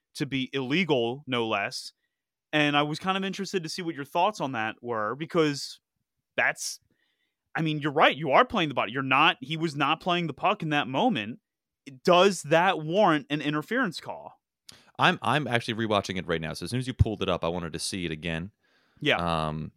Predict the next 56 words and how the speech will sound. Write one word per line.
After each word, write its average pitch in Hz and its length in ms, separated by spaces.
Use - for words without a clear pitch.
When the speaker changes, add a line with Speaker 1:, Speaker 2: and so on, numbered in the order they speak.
Speaker 2:
so - 140
I'm, 98 240
it's 98 260
slow 117 260
motion's 104 340
coming 95 220
up 87 120
right 87 160
now. 73 220
I 95 140
mean, 107 420
Speaker 1:
I'm 185 140
interested. 240 380
Uh, 190 100
Speaker 2:
here's, 160 120
Speaker 1:
I'll 254 60
give 240 160
you 143 60
my 147 80
Speaker 2:
here's - 120
Speaker 1:
thought. - 140
Yeah, 147 180
go 185 140
ahead. 147 140
Give 170 100
me 202 60
your 165 80
thoughts. - 360
I - 80
wanna 151 100
hear 143 100
your 113 100
thoughts. - 300
Speaker 2:
Yeah, 110 120
my, 120 200
my 120 180
initial 127 360
thoughts 82 320
are 82 160
you, 92 220
you 104 200
have 101 120
a 95 40
right 90 200
to 85 100
defend 85 280
yourself - 300
out - 140
there. - 160
Speaker 1:
Yeah. 87 160
Speaker 2:
And 85 400
Sergachev's 104 600
coming 95 280
at 85 100
him 87 80
hard. 127 340